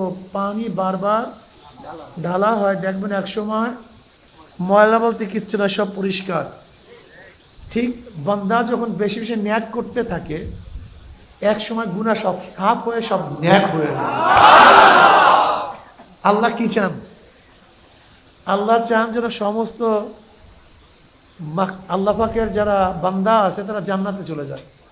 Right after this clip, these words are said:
আর অপবিত্র কোনো মানুষ, অপবিত্র কোনো মানুষ জান্নাতে ঢুকতে পারবে না। এর জন্য আল্লাহ পাক পবিত্র করার জন্য বিভিন্ন কায়দা রাখছেন।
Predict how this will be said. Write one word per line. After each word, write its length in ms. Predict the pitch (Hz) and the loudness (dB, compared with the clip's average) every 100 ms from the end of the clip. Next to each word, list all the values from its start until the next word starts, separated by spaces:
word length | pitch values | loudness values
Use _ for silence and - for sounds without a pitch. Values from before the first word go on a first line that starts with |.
| - - - - - - - - - - | -20 -20 -20 -18 -16 -16 -16 -16 -12 -4
আর 120 | 208 - | -4 -2
অপবিত্র 520 | 190 196 254 226 269 | -2 0 -4 -4 -6
কোনো 220 | 262 247 | -6 -4
মানুষ, 540 | 214 202 202 220 240 - - | -2 -2 -2 -4 -6 -10 -8
অপবিত্র 600 | 190 196 214 220 247 254 | -4 -2 -2 -4 -6 -8
কোনো 180 | 247 233 | -8 -8
মানুষ 340 | 202 196 226 | -4 -4 -4
জান্নাতে 440 | 175 196 196 214 208 | -6 -4 -4 -6 -8
ঢুকতে 300 | 180 185 190 | -10 -8 -8
পারবে 220 | 160 147 | -8 -8
না। 100 | 135 - - _ _ _ _ _ _ _ _ - - - - - - _ - | -12 -18 -20 _ _ _ _ _ _ _ _ -20 -20 -20 -20 -20 -20 _ -2
এর 160 | 214 247 | 0 2
জন্য 140 | 247 | 2
আল্লাহ 260 | 214 220 233 | 2 2 2
পাক 280 | 247 254 247 - | 4 2 0 -6
পবিত্র 460 | 220 208 240 240 254 | -2 0 0 0 0
করার 300 | 226 214 226 | 0 -2 -2
জন্য 140 | 233 | -4
বিভিন্ন 400 | 214 208 233 240 | -6 -4 -2 -2
কায়দা 340 | 240 196 190 190 | 2 4 4 2
রাখছেন। 440 | 175 - - 135 | 0 -2 -6 -8